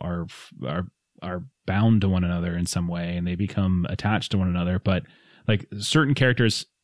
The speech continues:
in the show don't show up until epi-, until episodes five, six, or seven. And then we have to immediately assume that connection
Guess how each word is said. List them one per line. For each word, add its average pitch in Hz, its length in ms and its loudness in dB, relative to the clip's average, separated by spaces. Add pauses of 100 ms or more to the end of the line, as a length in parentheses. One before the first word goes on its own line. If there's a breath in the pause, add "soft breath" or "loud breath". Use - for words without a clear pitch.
in 117 140 4
the 101 80 2
show 120 440 4
don't 123 300 2
show 120 300 2
up 131 180 2
until 101 240 0
epi-, 101 240 -4
until 104 320 2
episodes 98 320 -2
five, 95 220 -2
six, - 180 -2
or 90 60 -4
seven. 117 420 2
And 104 80 6
then 113 220 4 (200)
we 127 160 2
have 123 180 0
to 120 100 2
immediately 110 400 2
assume 110 320 2
that 104 160 0
connection 104 560 0